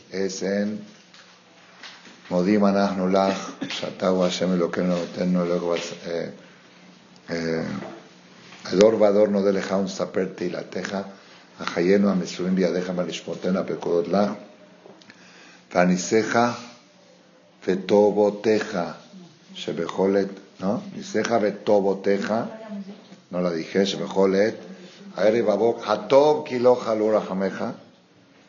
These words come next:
הטוב כי לא כלו רחמך, מרחם כי לא תמו חסדיך, es la misma verajá,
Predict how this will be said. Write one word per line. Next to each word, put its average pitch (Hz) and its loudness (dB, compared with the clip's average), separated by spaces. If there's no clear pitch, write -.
הטוב 104 2
כי 87 -6
לא 98 0
כלו 90 -4
רחמך, 82 -10
מרחם 87 -8
כי 90 -12
לא 85 -6
תמו 90 -6
חסדיך, 95 -8
es 104 -2
la 104 0
misma 110 -2
verajá, 101 0